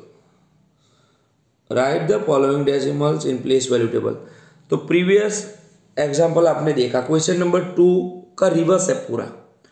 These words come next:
तो क्वेश्चन नंबर टू में ऐसा टेबल था ऐसे table में से हमने number लिखा। Now in this question, number पे से box में हम उसको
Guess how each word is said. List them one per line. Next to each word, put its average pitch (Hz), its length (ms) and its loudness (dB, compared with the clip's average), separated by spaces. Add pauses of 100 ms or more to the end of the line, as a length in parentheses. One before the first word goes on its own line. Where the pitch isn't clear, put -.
(380)
तो 151 80 2
क्वेश्चन 175 400 2
नंबर 226 360 0
टू 202 140 6
में 202 120 0
ऐसा 185 380 0
टेबल 170 360 0
था 123 260 -4 (1040)
ऐसे 143 200 0
table 180 340 2
में 175 140 0
से 151 120 2
हमने 139 220 0
number 165 340 0
लिखा। 135 640 -4 (420)
Now 123 160 -4
in 220 360 2
this 180 200 2 (480)
question, 127 500 0 (1200)
number 185 420 0
पे 139 200 2
से 131 180 0 (920)
box 139 320 -2
में 160 140 -2
हम 135 200 -4
उसको 127 500 -12